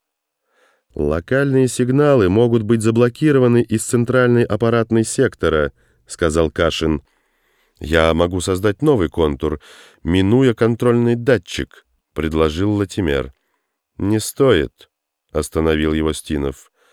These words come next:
«В таком случае он будет знать, что мы покинули здание». «Ты думаешь, это он?» — недоверчиво посмотрел на Стинова Асата.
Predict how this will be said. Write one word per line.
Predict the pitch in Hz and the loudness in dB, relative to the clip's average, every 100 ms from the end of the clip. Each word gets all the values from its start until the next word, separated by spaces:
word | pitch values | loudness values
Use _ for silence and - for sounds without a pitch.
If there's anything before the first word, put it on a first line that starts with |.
| _ _ _ _ _ _ | _ _ _ _ _ _
«В | - | -6
таком | 110 - 147 | -4 2 0
случае | - 143 135 - 135 - | 0 -2 -2 -2 0 2
он | 131 131 | 2 2
будет | 123 123 123 | 0 0 0
знать, | 110 131 131 80 - - _ | -2 0 2 0 -6 -20 _
что | - - 82 | -20 -6 -2
мы | 85 82 | 0 0
покинули | 92 90 127 113 80 | -4 -4 -2 0 0
здание». | 76 73 76 73 69 65 62 _ _ _ _ _ _ _ _ _ _ | -2 -4 -2 -2 -2 -6 -8 _ _ _ _ _ _ _ _ _ _
«Ты | - 73 73 | -6 -4 -2
думаешь, | 80 78 80 78 - | -2 0 0 -2 -4
это | 80 - 87 - | -8 -6 -6 -2
он?» — | 117 160 151 _ _ _ _ | -2 0 -4 _ _ _ _
недоверчиво | 78 78 76 78 - 80 | -4 0 2 0 -2 -4
посмотрел | 76 76 78 73 76 | -4 -4 -4 -2 -2
на | 73 78 | -2 -4
Стинова | - 82 78 78 | -4 -4 -2 -2
Асата. | 76 82 - 71 64 65 64 | -2 -6 -6 -6 -6 -8 -10